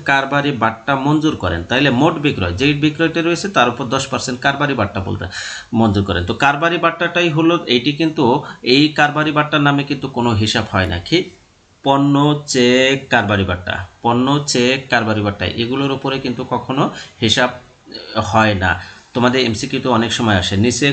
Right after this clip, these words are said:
কোনগুলোর নামে কোনো হিসাব হয় না? কি কি থাকতে পারে? পণ্য থাকতে পারে, চেক থাকতে পারে, কারবারি বাট্টা থাকতে পারে, ঠিক আছে? কারবারি বাট্টা সরাসরি বাদ দিয়ে এর হিসাব করতে হয়। কারবারি বাট্টা তো হলো লেনদেন করার সময়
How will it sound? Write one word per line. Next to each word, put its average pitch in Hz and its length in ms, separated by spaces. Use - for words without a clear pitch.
কোনগুলোর 131 520
নামে 120 300
কোনো 120 300
হিসাব 107 420
হয় 90 220
না? 87 140
কি 120 180
কি 127 100
থাকতে 127 300
পারে? 117 260
পণ্য 120 260
থাকতে 113 320
পারে, 107 260
চেক 104 400
থাকতে 107 280
পারে, 101 520
কারবারি 101 360
বাট্টা 98 280
থাকতে 92 260
পারে, 95 200
ঠিক 147 120
আছে? 175 160
কারবারি 156 360
বাট্টা 160 240
সরাসরি 170 520
বাদ 127 220
দিয়ে 170 220
এর 110 140
হিসাব 98 300
করতে 101 200
হয়। 95 140
কারবারি 131 360
বাট্টা 143 260
তো 147 140
হলো 156 240
লেনদেন 143 520
করার 147 260
সময় 95 400